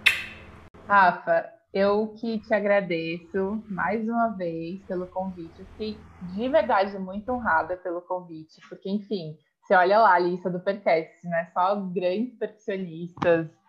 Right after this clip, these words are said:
e artistas. Eu falei, nossa, gente, ela quer me entrevistar. Então, assim,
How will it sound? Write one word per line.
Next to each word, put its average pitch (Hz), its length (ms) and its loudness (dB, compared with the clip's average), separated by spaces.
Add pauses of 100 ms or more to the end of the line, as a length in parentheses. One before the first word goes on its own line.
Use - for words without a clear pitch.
(580)
e - 120 -6
artistas. 180 840 -2
Eu 175 160 -2
falei, 180 180 -4
nossa, 190 500 0
gente, 170 360 -4
ela 170 100 4
quer 175 160 -6
me 180 100 -16
entrevistar. 175 680 2
Então, 175 240 0
assim, 170 500 -6